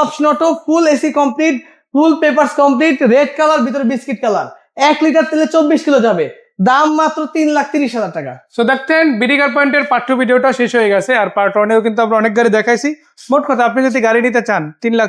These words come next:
Speaker 2: চার লাখ, পাঁচ লাখ, সাত লাখ, আট লাখ, দশ লাখ, বিশ লাখ, বাজেট যদি আপনার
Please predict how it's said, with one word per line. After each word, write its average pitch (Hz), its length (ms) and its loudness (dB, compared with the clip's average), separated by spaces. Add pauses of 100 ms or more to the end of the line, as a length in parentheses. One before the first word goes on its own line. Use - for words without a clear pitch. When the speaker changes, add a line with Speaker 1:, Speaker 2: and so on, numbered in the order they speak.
Speaker 2:
চার 220 160 2
লাখ, 220 180 0
পাঁচ 226 200 0
লাখ, 220 180 0
সাত 220 180 -2
লাখ, 220 180 0
আট 214 140 -10
লাখ, 226 80 0 (120)
দশ 202 100 -2 (100)
লাখ, 233 80 2 (100)
বিশ 226 200 -2
লাখ, 170 100 0 (500)
বাজেট 214 380 0
যদি 277 220 0
আপনার 269 220 0